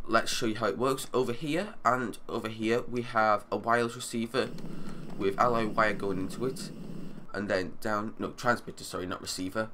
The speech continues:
Here we have the receiver, which is sending power into a toggle latch, which is a T flip-flop, which then switches between the two states into a red alloy wire. I then have a red alloy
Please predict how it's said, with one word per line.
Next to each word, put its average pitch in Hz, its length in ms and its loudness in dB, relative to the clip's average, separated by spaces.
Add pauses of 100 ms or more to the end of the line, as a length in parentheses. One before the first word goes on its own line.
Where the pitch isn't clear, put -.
Here 139 420 2
we 113 100 2
have 110 340 0 (120)
the 95 80 -4
receiver, 135 680 0 (220)
which 117 180 -4
is 101 80 -8
sending 110 260 -2
power 117 440 0
into 107 200 -6
a 85 40 -6
toggle 104 360 -4
latch, 113 240 0
which 95 200 -8
is 95 80 -2
a 82 40 -4
T 95 260 -6
flip-flop, - 680 -2 (580)
which - 280 -4
then 104 200 -2
switches 135 440 -4
between 117 360 -4
the - 60 -10
two 110 100 -6
states 127 320 -2
into 113 280 -4
a - 20 -4
red 104 240 0
alloy 104 260 0
wire. 101 460 2 (540)
I 101 80 4
then 117 180 2
have 110 480 2 (880)
a 87 80 -6
red 110 320 2
alloy 104 440 -4